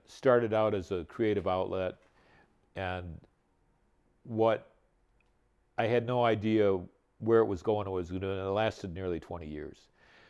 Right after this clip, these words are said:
So I think because of the changes in the whole industry and the reasons people do posters, I just kinda burned out on 'em. I got tired, and so I started painting again. And I've always painted a little bit throughout that process, but not,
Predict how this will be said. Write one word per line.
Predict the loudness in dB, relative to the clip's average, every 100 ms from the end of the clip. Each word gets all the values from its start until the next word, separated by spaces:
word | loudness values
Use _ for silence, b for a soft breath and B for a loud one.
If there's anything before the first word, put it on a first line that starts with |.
| b _
So | 4 6 8 6 4 -2 _ _ 0
I | 2
think | 4 2
because | 0 0 0 2
of | -2
the |
changes | -2 -4 -2 -2 -4 -6
in | -8
the | -4
whole | -2 -2 -4
industry | -6 -10 -10 -8 -6 -6 -10 b b b _ _ _
and | -8 -4
the | -2
reasons | 2 2 2 -4 -8
people | -4 0 0
do | 0 0
posters, | 0 -2 -2 -4 -8 -8 -12 _ _
I | -8 -6
just | -8 -8
kinda | -8 -6
burned | -6 -6 -4
out | -4 -6
on | -10
'em. | -12
I | -12
got | -12 -8
tired, | -4 -2 -2 -4 b b -16
and | -4
so | -2
I |
started | 0 0 0 -2
painting | -6 -12 -10
again. | -8 -2
And | -2
I've | 4
always | 4 4
painted | 0 -4 -2 2
a | 2
little | 4 4 4
bit | 2 -2
throughout | -4 0 0 0
that | -6
process, | -6 -8 -8 -16 -12
but | -8
not, | -6 -6